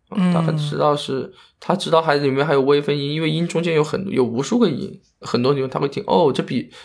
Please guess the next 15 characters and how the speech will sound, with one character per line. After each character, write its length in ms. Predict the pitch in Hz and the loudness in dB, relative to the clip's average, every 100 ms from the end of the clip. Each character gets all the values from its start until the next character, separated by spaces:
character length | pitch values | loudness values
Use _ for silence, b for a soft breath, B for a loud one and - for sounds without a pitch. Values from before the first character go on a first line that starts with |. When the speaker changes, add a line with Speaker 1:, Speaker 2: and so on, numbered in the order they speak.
| - | -2
Speaker 2:
哪 180 | 123 120 | 2 2
个 80 | |
小 240 | 151 127 123 | 2 2 2
字 180 | 139 147 | -2 -4
组 220 | - - | -6 -6
的 100 | - | -6
什 140 | - | -4
么 80 | 131 | -2
音 260 | 135 143 143 - | -2 -2 -6 -8
低 160 | 143 143 | 0 2
了 120 | 127 | 2
多 160 | 127 | 2
少， 280 | 139 180 - | 2 0 0
大 140 | - 139 | -2 0
概 180 | 127 | -2